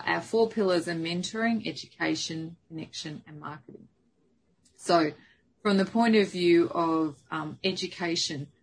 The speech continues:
we run a business accelerator program, which takes people through the twelve steps, step by step, that we've been talking about. Unique sales proposition. Who do I collaborate with? How do I get referrals? How do I get my business plan?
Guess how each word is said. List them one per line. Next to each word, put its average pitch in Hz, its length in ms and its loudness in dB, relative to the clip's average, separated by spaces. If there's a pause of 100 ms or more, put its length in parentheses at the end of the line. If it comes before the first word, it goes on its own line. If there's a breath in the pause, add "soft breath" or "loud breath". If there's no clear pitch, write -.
(140)
we 175 140 8
run 175 180 6
a 170 80 4
business 175 460 -4
accelerator 160 640 -4
program, 156 460 -6
which 151 180 -8
takes 220 320 -4
people 190 380 -2
through 160 340 -2
the 156 80 -4
twelve 170 360 -2
steps, - 400 -6
step - 260 -6
by 156 140 -4
step, - 320 -6 (420)
that 156 120 -2
we've 185 180 8
been 170 120 -2
talking 165 380 -4
about. 135 300 -4 (120)
Unique 160 320 -8
sales 160 320 -2
proposition. 143 760 -8 (460)
Who 175 120 8
do 170 100 6
I 156 120 0
collaborate 151 600 -4
with? - 300 -8 (260)
How 160 120 2
do 160 100 2
I 160 80 4
get 143 260 -4
referrals? 147 840 -6 (360)
How 180 100 0
do 180 80 2
I 170 80 4
get 160 120 0
my 180 100 2
business 175 460 0
plan? - 560 -6